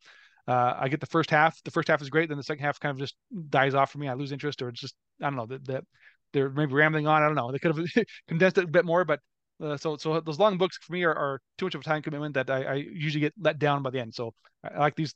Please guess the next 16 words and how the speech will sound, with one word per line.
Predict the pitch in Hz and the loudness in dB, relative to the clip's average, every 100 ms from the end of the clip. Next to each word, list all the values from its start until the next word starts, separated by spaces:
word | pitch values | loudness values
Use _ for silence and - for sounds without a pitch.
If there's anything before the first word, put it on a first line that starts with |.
| - | -2
short | 175 147 | 0 2
books | 151 - | 0 2
that | 135 | 0
I | |
can | 135 127 | 0 -4
get | 156 | -6
through, | - 151 143 | -2 -2 -2
and, | 135 123 | -4 -8
and, | 131 123 | -10 -6
uh, | 120 117 | -4 -4
the | 120 | -4
whole | 135 | -4
thing | 143 139 | -2 -2
is | 127 | -4
just | 123 | -6
great. | 139 131 | -4 -4